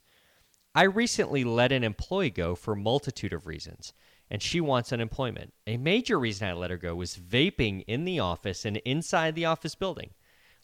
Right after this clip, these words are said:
Luckily, many parts of the building are under video surveillance, and building management is willing to provide video footage. As a new business owner, I want to protect myself from further employee issues.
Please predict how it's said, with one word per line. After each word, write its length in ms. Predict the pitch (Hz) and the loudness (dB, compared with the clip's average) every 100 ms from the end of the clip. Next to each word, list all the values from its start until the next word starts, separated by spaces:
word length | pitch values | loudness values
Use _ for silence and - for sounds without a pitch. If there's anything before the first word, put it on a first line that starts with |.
| - | -4
Luckily, 580 | 113 156 202 202 151 127 | 4 6 6 2 2 2
many 260 | 110 131 | 2 0
parts 360 | 156 123 113 - | 0 2 0 -2
of 60 | 139 | -4
the 80 | 123 | -2
building 400 | 95 90 92 87 | -2 -2 -4 -4
are 140 | 82 | -4
under 180 | 87 85 | -6 -6
video 320 | 76 95 104 | -6 -4 -2
surveillance, 640 | 110 127 104 82 78 82 - - - _ | -2 -2 -4 -4 -6 -10 -16 -20 -20 _
and 260 | 113 107 - | -6 -2 2
building 400 | 127 127 175 156 | 4 4 0 0
management 520 | 113 104 95 107 - | 0 -2 -4 -6 -4
is 180 | 98 87 | -6 -4
willing 340 | 92 104 117 | -2 -2 -2
to 120 | - | -4
provide 520 | - - 110 92 90 82 | -4 -2 0 0 -2 -4
video 240 | 90 92 | -4 -4
footage. 560 | 98 - 190 90 76 - _ - - _ - | -4 -2 -2 -2 -4 -12 _ -20 -20 _ -4
As 180 | 101 | 0
a 80 | 110 | 2
new 180 | 107 156 | 4 4
business 380 | 196 185 175 - | 4 4 2 0
owner, 180 | 143 139 | 0 2
I 80 | |
want 180 | 127 131 | 2 2
to 80 | 143 | 0
protect 340 | 127 - 131 | 0 0 -4
myself 320 | - 113 117 104 | -2 -2 -2 -2
from 160 | 101 - | -6 -4
further 420 | 107 113 127 123 | 0 2 2 -2
employee 680 | - 92 - - 104 101 98 | -4 -8 -6 -2 0 0 -4
issues. 580 | - 135 156 107 80 - | -2 0 0 -2 -4 -8